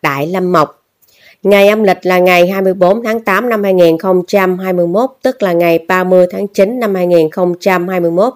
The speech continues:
dương lịch, có nạp âm Giáp là Tân Tỵ, có nạp âm là Bạch Lập Kim. Đây là hai ngày cát lành trong tháng để bản mệnh tiến hành các công việc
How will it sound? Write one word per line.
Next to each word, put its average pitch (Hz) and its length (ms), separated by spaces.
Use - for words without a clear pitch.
dương 196 200
lịch, 165 160
có 190 180
nạp 220 280
âm 175 220
Giáp 208 320
là 170 200
Tân 175 400
Tỵ, 147 220
có 202 200
nạp 226 300
âm 185 280
là 160 260
Bạch - 280
Lập 151 120
Kim. 190 200
Đây 214 220
là 196 140
hai 180 400
ngày 170 260
cát 240 380
lành 175 180
trong 180 240
tháng 185 300
để 170 200
bản 175 320
mệnh 156 200
tiến 220 200
hành 175 260
các 226 200
công 196 180
việc 175 380